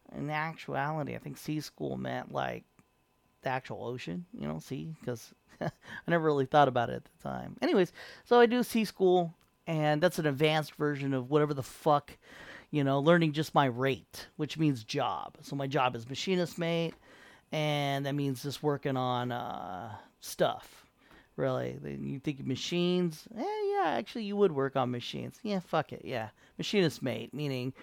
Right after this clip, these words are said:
working on machines. And this shit was done in Washington. It was fucking sick, you know. Washington was so cool. Um, I went to the beach every day. I got darker.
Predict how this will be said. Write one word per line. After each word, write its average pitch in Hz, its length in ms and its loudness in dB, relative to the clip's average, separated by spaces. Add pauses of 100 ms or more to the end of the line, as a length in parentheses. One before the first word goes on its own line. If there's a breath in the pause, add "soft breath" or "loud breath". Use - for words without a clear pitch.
(160 loud breath)
working 156 300 2
on 123 160 0
machines. - 600 -10 (480 soft breath)
And 202 80 4
this 370 100 8
shit - 240 0
was 156 160 0
done 147 240 6
in 120 140 -4
Washington. 135 880 -4
It - 40 -12
was 165 120 -18
fucking - 360 -8
sick, 170 520 -6
you 131 80 -10
know. 117 140 -8
Washington 143 440 -8
was 113 120 -12
so 170 220 -6
cool. 165 440 -2 (640 loud breath)
Um, 127 640 0
I 165 60 -4
went 175 180 0
to 165 80 2
the 127 60 -4
beach 165 240 -2
every 151 180 4
day. 151 200 2
I 180 40 2
got 175 220 0
darker. 165 640 -4